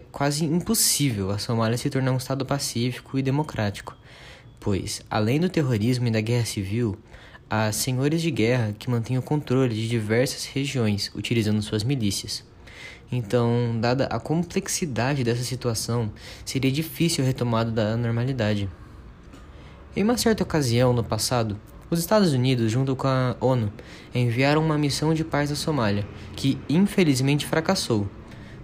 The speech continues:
pois houve uma batalha com a milícia e dois helicópteros americanos foram derrubados. Tal evento até chegou às telas de cinema,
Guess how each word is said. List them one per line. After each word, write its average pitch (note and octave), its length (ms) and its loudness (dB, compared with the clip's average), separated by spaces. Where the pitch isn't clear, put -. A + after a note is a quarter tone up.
pois G#2+ 500 2
houve A#2+ 180 4
uma A#2+ 160 2
batalha B2 460 4
com B2 100 -6
a A#2+ 60 2
milícia A2+ 500 2
e B2+ 60 0
dois C#3 260 4
helicópteros C#3 560 0
americanos C3+ 580 0
foram B2+ 220 0
derrubados. A#2+ 720 2
Tal D#3+ 160 2
evento C#3 520 2
até A2+ 180 -2
chegou D3+ 300 2
às E3+ 120 0
telas D#3+ 240 2
de D#3 120 2
cinema, C#3 520 2